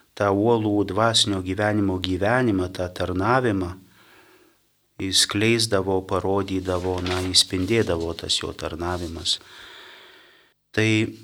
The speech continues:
klausimas, ar pelnytai galėtume vadinti šviesuoliu, tai manau be abejonės, kad mes galėtume,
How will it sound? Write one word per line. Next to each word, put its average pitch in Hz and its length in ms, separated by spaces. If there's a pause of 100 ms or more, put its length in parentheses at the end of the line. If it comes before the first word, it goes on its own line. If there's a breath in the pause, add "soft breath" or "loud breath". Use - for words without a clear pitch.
(120)
klausimas, 117 640
ar 110 120
pelnytai 113 600
galėtume 107 560
vadinti 104 560
šviesuoliu, 123 840
tai 101 260
manau 98 360
be 95 160
abejonės, 117 640
kad - 200
mes 90 280
galėtume, 95 640